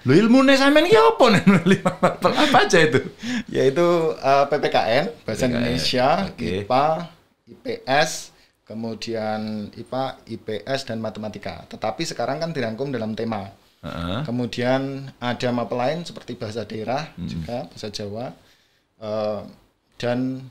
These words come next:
Speaker 2: kegiatan ekstra yang lainnya.
Speaker 1: Kegiatan ekstra. Sampean bisa dapat apa, ilmu lima mapel itu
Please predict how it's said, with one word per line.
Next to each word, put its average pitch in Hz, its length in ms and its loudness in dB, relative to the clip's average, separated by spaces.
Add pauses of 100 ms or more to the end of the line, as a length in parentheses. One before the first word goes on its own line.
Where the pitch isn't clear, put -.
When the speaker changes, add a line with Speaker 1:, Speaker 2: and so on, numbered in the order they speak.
(160)
Speaker 2:
kegiatan 113 560 -8
ekstra 110 360 -14
yang 101 160 -14
lainnya. - 340 -20
Speaker 1:
Kegiatan 92 520 -4
ekstra. 87 480 -6 (360)
Sampean 151 300 -8
bisa 104 240 -8
dapat 92 460 -8 (640)
apa, - 320 -16
ilmu 127 420 -2
lima 123 360 -2
mapel 123 500 -4 (100)
itu 127 260 -2